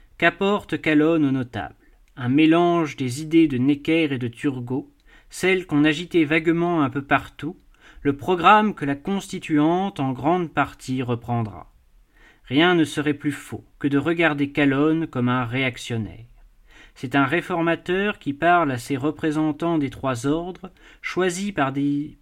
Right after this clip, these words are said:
personnalités considérables ou populaires. Lafayette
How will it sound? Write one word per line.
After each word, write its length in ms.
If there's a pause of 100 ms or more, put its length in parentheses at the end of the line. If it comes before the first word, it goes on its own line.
personnalités 760
considérables 920
ou 20 (140)
populaires. 580 (1300)
Lafayette 920